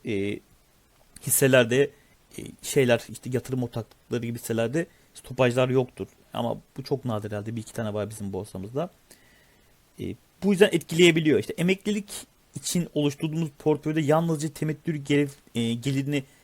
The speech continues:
hedeflemek değil de vergi yükünde işte göz ardı, e, yani göz ardı edilebiliyor. Buna, e, dikkat etmenizi tavsiye ederim.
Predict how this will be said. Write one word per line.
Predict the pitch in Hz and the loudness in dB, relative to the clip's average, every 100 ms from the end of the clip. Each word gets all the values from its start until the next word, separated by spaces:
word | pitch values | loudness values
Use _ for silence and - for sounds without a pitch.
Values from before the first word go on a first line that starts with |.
| _ | _
hedeflemek | - 143 143 147 151 - | -2 0 2 0 -4 0
değil | 233 135 | 0 2
de | 113 | 2
vergi | 147 165 156 | 4 4 2
yükünde | 170 160 151 151 196 214 _ - _ | -4 -6 -6 2 2 2 _ -20 _
işte | - - - - _ _ _ | -14 -12 -12 -16 _ _ _
göz | 185 156 | 4 8
ardı, | 151 139 135 180 - | 8 8 6 4 2
e, | 127 110 107 - _ _ _ _ - | -4 -4 -4 -8 _ _ _ _ -6
yani | 123 | -2
göz | 156 151 | 2 6
ardı | 147 147 | 6 6
edilebiliyor. | 143 139 143 135 135 170 147 | 2 6 6 6 0 -2 -2
Buna, | 147 147 | -2 -2
e, | 98 131 117 - | -2 -6 -6 -8
dikkat | 139 - | -4 -2
etmenizi | 123 147 123 139 | 0 -2 -4 -4
tavsiye | 135 120 - 147 | -4 -4 -2 -2
ederim. | 110 110 98 | 0 -2 -4